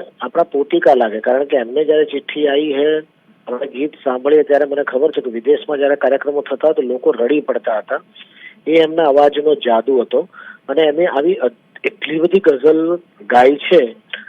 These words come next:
આપણા ગુજરાતી શાયરોની ગઝલો એમણે, અ, ગાઈ છે અને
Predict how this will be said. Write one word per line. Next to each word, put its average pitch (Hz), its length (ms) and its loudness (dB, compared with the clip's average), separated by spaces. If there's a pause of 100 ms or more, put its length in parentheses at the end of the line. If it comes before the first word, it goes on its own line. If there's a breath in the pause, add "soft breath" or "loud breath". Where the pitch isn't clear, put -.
(120)
આપણા 127 180 4
ગુજરાતી 135 640 2
શાયરોની 160 560 4
ગઝલો 131 440 2
એમણે, 120 340 0 (120)
અ, 113 240 0
ગાઈ 110 280 -6
છે 143 180 -8
અને 156 400 -2